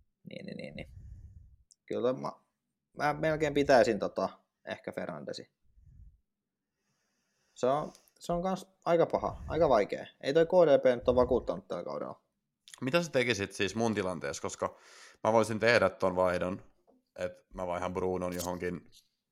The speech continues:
Speaker 2: City-pelaajaan, K D P:hen muun muassa. Mut sit esimerkiksi mulla on se Bueno, ja Bueno nyt viime ottelussa ei pelannut, niin mä voisin vaihtaa sen tohon Luisiin, joka nyt näyttäisi pelaava. Ja sit sillä on kuitenkin se tupla.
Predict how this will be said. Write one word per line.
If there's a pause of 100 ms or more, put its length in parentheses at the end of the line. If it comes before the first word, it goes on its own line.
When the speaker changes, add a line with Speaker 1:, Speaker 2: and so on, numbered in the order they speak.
(180)
Speaker 2:
City-pelaajaan,
K (160)
D
P:hen
muun
muassa. (720)
Mut
sit
esimerkiksi (480)
mulla
on
se
Bueno, (280)
ja
Bueno
nyt
viime
ottelussa
ei
pelannut, (160)
niin
mä
voisin
vaihtaa
sen
tohon (280)
Luisiin, (560)
joka
nyt
näyttäisi
pelaava. (640)
Ja
sit
sillä
on
kuitenkin
se
tupla.